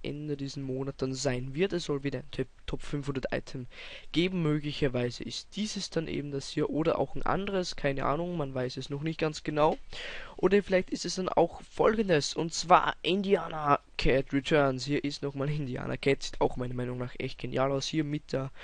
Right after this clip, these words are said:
goldenen Banane hier in der Hand. Allemal genial sieht das wieder mal aus.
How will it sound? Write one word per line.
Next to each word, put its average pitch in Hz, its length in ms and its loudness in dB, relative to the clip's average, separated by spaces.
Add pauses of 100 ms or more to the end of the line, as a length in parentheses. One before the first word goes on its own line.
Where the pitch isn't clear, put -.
(400)
goldenen 147 580 6
Banane 135 520 0
hier 135 240 0
in 135 180 -6
der 123 160 -2
Hand. 139 420 2
Allemal 131 600 -4
genial 127 420 0
sieht - 260 -8
das - 240 -8
wieder - 200 -12
mal - 200 -12 (120)
aus. - 400 4